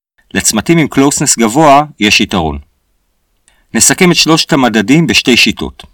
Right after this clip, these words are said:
הפרקטית והמגניבה. בדוגמה הפרקטית נביא את פייסבוק, ורק נזכיר שמדובר ברשת של שניים וחצי מיליארד משתמשים פעילים. נגיד שיש לי חמש מאות חברים בפייסבוק.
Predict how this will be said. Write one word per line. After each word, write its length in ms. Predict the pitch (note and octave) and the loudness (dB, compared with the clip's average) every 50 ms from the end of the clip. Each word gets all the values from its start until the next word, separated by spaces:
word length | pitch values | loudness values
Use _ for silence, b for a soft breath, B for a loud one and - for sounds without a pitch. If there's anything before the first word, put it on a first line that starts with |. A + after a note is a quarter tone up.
| _ _ _ _ _ _ _ _ - | _ _ _ _ _ _ _ _ -10
הפרקטית 640 | - - - B2+ E3 F3 - - G#3+ G#3 - - - - _ _ _ _ _ _ _ - | -10 -4 -2 -2 -2 0 -2 -2 -4 -4 -4 -8 -20 -20 _ _ _ _ _ _ _ -2
והמגניבה. 580 | - D3+ B2 B2 B2 A#2 G2+ F#2 F2+ E2+ C#2+ C2+ C2+ - _ _ _ _ _ _ _ _ _ _ _ _ _ _ _ _ _ _ _ - | 0 2 2 4 2 2 0 -2 -6 -8 -10 -12 -16 -18 _ _ _ _ _ _ _ _ _ _ _ _ _ _ _ _ _ _ _ -4
בדוגמה 360 | - A2+ G#2+ B2 A#2 D#3 F3+ - | -2 0 0 2 2 4 4 4
הפרקטית 600 | - - C#3 D3 - - - B2 B2 C3 - - - | 4 4 2 0 0 2 0 0 0 0 -2 -6 -8
נביא 280 | - B2 A#2 C3+ C#3+ | -6 -4 0 0 0
את 60 | C3 - | 0 0
פייסבוק, 580 | - C#3+ B2+ A2+ - - F#2 E2 D#2+ - - B2+ | 0 0 0 0 0 -2 -6 -8 -10 -10 -10 -8
ורק 460 | C3+ C#3 C#3 C#3 C#3 - D#3+ - E3 | -8 -6 -6 -4 -2 -2 -2 0 0
נזכיר 300 | E3 D#3 - - F3 D#3+ | -2 0 0 0 0 0
שמדובר 420 | - D#3 C#3 B2 B2+ B2 C3+ C3 | 0 0 0 2 2 4 2 2
ברשת 440 | A#2+ B2 A#2+ A#2+ C#3+ C#3 - C3+ A#2 | 2 2 0 0 0 0 0 -2 -2
של 160 | - - G#2+ | -2 -2 -2
שניים 340 | G2 - - B2+ B2 B2 A2 | -2 -2 0 0 0 0 -2
וחצי 320 | G#2+ - A#2 A2 - - | -2 -2 -4 -2 -2 -2
מיליארד 280 | A2 G#2 G2+ G2+ G#2 G#2+ - | 0 0 2 0 0 -2 -4
משתמשים 480 | G#2+ F#2+ - A2 F#2+ F2 - G#2 G2 F2 | -6 -6 -6 -6 -4 -4 -4 -4 -4 -4
פעילים. 360 | - F#2+ E2+ E2 D#2 C#2+ D#2+ E2 _ _ _ _ _ _ _ _ _ _ _ _ _ _ _ _ _ _ _ _ - | -2 -2 -2 -4 -4 -8 -12 -16 _ _ _ _ _ _ _ _ _ _ _ _ _ _ _ _ _ _ _ _ -4
נגיד 240 | A#2+ C3 C#3 G3 F3+ | -2 0 0 0 2
שיש 240 | - E3+ D#3 D3+ - | 2 2 2 2 0
לי 80 | - C3+ | -2 -2
חמש 320 | - C3 A#2 B2+ B2 - | -2 -2 -2 0 0 -2
מאות 140 | C#3+ B2+ - | -2 -4 -4
חברים 340 | - A#2 G2 G#2+ G#2 A2 G#2+ | -4 -2 0 0 0 0 -2
בפייסבוק. 680 | G2 - - F#2+ E2+ - - - B1+ - - - | -2 -4 -4 -4 -2 -4 -6 -8 -10 -16 -18 -20